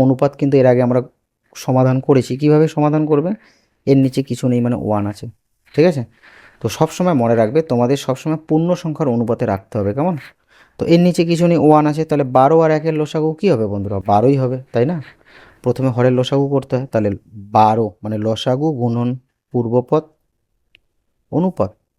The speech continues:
লসাগু গুণন উত্তরপদ, তাই না? এবার কাটাকাটি করে নিই, তাহলে এখানে থাকলো সেভেন আর এখানে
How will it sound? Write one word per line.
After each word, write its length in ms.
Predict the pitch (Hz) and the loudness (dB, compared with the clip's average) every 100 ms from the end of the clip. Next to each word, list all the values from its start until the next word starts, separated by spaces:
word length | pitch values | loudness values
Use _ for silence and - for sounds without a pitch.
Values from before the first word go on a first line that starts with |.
| _ | _
লসাগু 540 | 101 107 107 123 123 143 113 | -2 -2 -2 -4 -2 -2 -2
গুণন 240 | 110 147 175 _ 160 | -4 -4 -8 _ -10
উত্তরপদ, 420 | - 151 - - - - - | -4 -4 -4 -10 -10 -20 -6
তাই 100 | 139 175 | -2 -2
না? 60 | 151 _ _ - - - - - - _ - | -4 _ _ -20 -20 -20 -20 -20 -20 _ 0
এবার 180 | 127 123 - _ _ _ _ - | 2 2 -2 _ _ _ _ -4
কাটাকাটি 400 | 113 123 123 131 135 | -2 0 -2 -4 -2
করে 140 | 131 135 | 0 0
নিই, 100 | 202 - _ _ - _ _ _ _ - - - - | -2 -8 _ _ -20 _ _ _ _ -20 -20 -20 -10
তাহলে 160 | 95 98 | -4 -2
এখানে 160 | 110 110 | -2 -4
থাকলো 200 | 113 117 113 - | -4 -4 -6 -6
সেভেন 340 | - 101 120 185 202 _ - | -2 2 2 2 -2 _ -10
আর 80 | 98 101 | -8 -6
এখানে 180 | 113 | -4